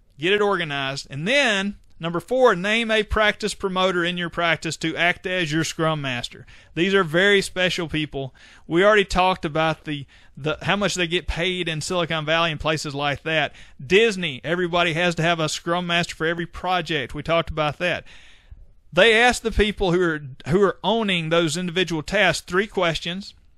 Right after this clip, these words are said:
every week during our weekly bonus time implementation session that I'm only there for ten minutes of, and they're there for however long, uh, usually an hour. Uh, but they're the problem solvers. They're the encouragers. Um,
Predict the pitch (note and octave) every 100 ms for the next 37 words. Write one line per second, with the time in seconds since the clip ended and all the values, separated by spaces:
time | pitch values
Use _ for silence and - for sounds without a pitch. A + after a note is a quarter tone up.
0 | _ D3 F3 G#3+ E3 D#3+ - - D#3+ E3+
1 | E3 D3+ F#3 F#3+ F#3 D#3 E3+ F#3 - F3+
2 | E3+ F3 F#3 F3+ F#3 E3+ D#3+ C#3+ C#3 C3+
3 | - F3+ - D3 D#3 F#3 G3 F#3+ E3 E3+
4 | E3+ D#3+ D#3+ E3 F3+ D#3+ - C3 D#3 G#3+
5 | _ - - _ D#3 D3+ E3 F3 E3 E3+
6 | F3+ - D#3+ E3+ F3 F3 - - _ -
7 | - D3+ E3 F3 D#3+ D#3+ G3+ G3+ D3+ E3
8 | E3+ D#3 C#3 C3+ C#3+ A#3+ - _ - -
9 | - D#3 D3+ C#3 - - - - - -
10 | - - - - - - E3+ G3+ A3+ A3
11 | G#3 G#3 G#3 F#3 G3 F#3 F3+ F3+ E3+ F#3
12 | F3+ E3+ - G#3 G#3 F3+ F#3 F3+ - -
13 | - - - D3 C#3+ C#3 C3